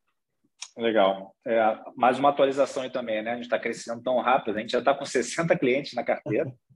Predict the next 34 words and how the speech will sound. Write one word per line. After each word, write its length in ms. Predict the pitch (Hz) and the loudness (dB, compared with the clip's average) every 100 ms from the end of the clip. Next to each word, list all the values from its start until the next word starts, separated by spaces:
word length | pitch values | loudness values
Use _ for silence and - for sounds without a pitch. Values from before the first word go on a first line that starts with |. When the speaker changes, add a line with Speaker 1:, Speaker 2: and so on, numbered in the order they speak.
| _ _ | _ _
Speaker 1:
É, 680 | 120 107 107 98 98 95 101 101 | -4 0 2 2 2 0 -2 -6
então, 200 | 120 123 | -8 0
já 240 | 123 107 120 - | 2 2 -4 -12
esse, 260 | 107 - | -14 -8
esse 280 | 104 - - | -10 -10 -14
primeiro, 400 | 113 120 117 120 - | 0 2 2 -2 -10
esse 240 | 110 98 110 | -8 -8 -2
início 200 | 117 113 | 0 2
de 40 | |
ano 140 | 113 113 | 0 0
também 220 | 110 117 | -2 0
crescemos 420 | 110 101 113 120 | 0 0 -4 0
bastante. 540 | 110 98 107 113 - - _ _ _ _ | 0 0 -2 -2 -4 -12 _ _ _ _
A 80 | 113 | 0
gente 240 | 131 156 | 2 0
pretende 420 | - 165 - 185 170 | 2 4 4 2 4
dobrar 400 | 196 170 151 156 | 4 6 6 4
em 60 | |
dois 240 | 139 113 110 | 0 -2 -4
anos. 280 | 117 160 - _ _ _ _ _ _ _ | -8 -10 -20 _ _ _ _ _ _ _
A 60 | 202 | -10
gente 240 | 131 131 | -8 -2
recentemente, 680 | 151 151 160 175 143 147 147 | 0 0 -2 -4 -4 -4 -2
agora 260 | 120 135 135 | 2 6 6
há 20 | |
dois 280 | 131 156 123 | 4 2 2
meses, 300 | 139 127 123 | 0 0 -4
a 60 | |
gente 160 | 127 131 | -6 -6
aprovou 420 | 127 123 123 135 | -2 -2 0 2
oito 260 | 135 170 170 | 4 2 -2
milhões 320 | 143 143 135 | -2 0 -2
de 80 | 131 | -6
investimento 640 | 127 127 120 113 139 - | -4 -4 -4 -6 -8 -10